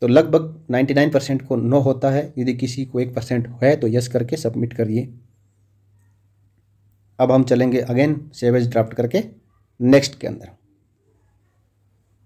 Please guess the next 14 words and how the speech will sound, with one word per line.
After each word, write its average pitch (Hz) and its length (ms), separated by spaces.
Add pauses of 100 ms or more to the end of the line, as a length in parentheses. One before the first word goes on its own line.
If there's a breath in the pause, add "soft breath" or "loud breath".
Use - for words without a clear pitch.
(500)
पे 131 100
डिटेल्स, 113 640 (4000)
ये 156 180
रही 127 140
आपके 110 220
सामने 117 340
पे - 160
डिटेल्स। 95 480 (640)
सेवन 127 260
सीपीसी 131 440
है, 123 120
बिल्कुल 127 280
ठीक 127 220
है। 131 160